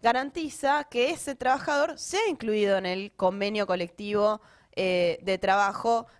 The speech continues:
eh, del sector, ¿no? No se garantiza la estabilidad por tiempo indeterminado. O sea, una vez que vos contratás, que el empleador contrata al trabajador, eh, lo puede despedir, por cuánto tiempo, puede hacer este juego de,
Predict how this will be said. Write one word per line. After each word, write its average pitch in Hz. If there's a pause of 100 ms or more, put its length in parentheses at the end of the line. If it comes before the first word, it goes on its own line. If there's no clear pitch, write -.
eh, 175
del 196
sector, 170
¿no? 240
No 285
se 330
garantiza 226
la 233
estabilidad 240
por 233
tiempo 330
indeterminado. 208
O 170
sea, 214 (400)
una 370
vez 370
que 320
vos 311
contratás, 220
que 220
el 233
empleador 220
contrata 254
al 277
trabajador, 185 (1400)
eh, 196 (320)
lo 196
puede 339
despedir, 254
por 185
cuánto 220
tiempo, 240
puede 294
hacer 240
este 214
juego 262
de, 220